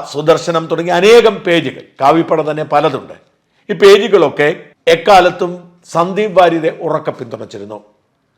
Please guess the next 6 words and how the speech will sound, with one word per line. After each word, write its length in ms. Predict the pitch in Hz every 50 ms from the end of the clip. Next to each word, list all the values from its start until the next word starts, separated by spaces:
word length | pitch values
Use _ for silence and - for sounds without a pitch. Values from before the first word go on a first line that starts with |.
| _ _ _ -
സന്ദീപ് 320 | 151 147 147 156 151 151
വാര്യരെ 260 | 147 147 147 147 - 180 170 160
അവഗണിക്കുന്നതിന്റെ 800 | 139 143 151 147 160 160 156 151 151 160 147 143 139 143 139 135 143
പേരിൽ 220 | 139 139 139 135 147 - - _ _ _ _ _ _ _ - -
സന്ദീപ് 280 | 156 156 151 165 160 156
വാര്യരെ 220 | 151 147 147 151